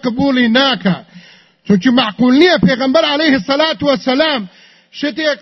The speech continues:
قازانجی خەڵکی تێدا بی بە ئێمەی نەگوتبی. نەعوذ بالله.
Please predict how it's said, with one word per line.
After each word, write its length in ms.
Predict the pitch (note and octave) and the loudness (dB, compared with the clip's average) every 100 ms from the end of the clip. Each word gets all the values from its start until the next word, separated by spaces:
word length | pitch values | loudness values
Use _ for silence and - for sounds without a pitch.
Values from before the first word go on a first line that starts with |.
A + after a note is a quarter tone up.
| C4 | -6
قازانجی 540 | C4+ B3 D#4 D4+ C4 F3 | -6 -4 -4 -4 -4 -2
خەڵکی 300 | C#4 G3 D4 F#3+ | -2 2 0 2
تێدا 280 | E4+ D#4 C#4+ | 2 2 -2
بی 80 | C#4 A#3 | -4 -6
بە 60 | B3 | -6
ئێمەی 220 | A#3 A#3 G#3 | -6 -6 -6
نەگوتبی. 380 | F#3+ F#3 F#3 F3+ | -6 -6 -6 -6
نەعوذ 240 | F#3 G#3+ E3 C#3 | -6 -8 -8 -12
بالله. 260 | B2 G#2 | -20 -20